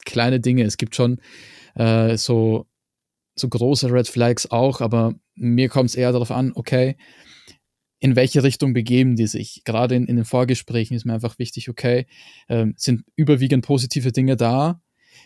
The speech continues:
die, äh, mit denen man arbeiten kann, oder sind über-, überwiegend, ähm, einfach Mindset-Geschichten da, Mindset-Probleme da, vielleicht, ähm,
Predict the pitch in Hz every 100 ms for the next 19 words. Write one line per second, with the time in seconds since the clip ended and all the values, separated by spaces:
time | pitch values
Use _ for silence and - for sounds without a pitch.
0 | _ - 120 117 - 123 120 117 127 123
1 | 113 113 120 127 123 127 120 120 113 123
2 | 117 127 - _ 139 127 123 123 120 113
3 | - 113 107 117 113 - - 107 117 123
4 | 135 - 123 123 - 123 - 127 117 117
5 | 120 117 120 131 - - 117 123 113 123
6 | 139 123 98 110 123 139 143 - - -
7 | 120 120 117 - 127 120 117